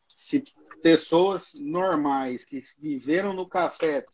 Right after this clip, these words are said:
tradicional e extra forte mudaram pro especial, <laughs> então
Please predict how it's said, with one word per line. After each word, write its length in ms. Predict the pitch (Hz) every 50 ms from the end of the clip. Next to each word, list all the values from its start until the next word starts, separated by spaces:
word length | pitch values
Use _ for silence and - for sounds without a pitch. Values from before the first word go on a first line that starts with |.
| _ _
tradicional 680 | - 147 165 165 - - 170 160 147 143 143 143 143
e 40 | 143
extra 260 | 147 147 - 151 147
forte 380 | 135 - - 131 127 123 - -
mudaram 420 | 151 147 143 123 123 131 147 156
pro 140 | 156 - 147
especial, 840 | 143 - - 151 147 143 - - 147 156 180 202 214 - - - -
<laughs> 680 | - 185 - - - _ _ - - - - _ - -
então 300 | - - - 175 190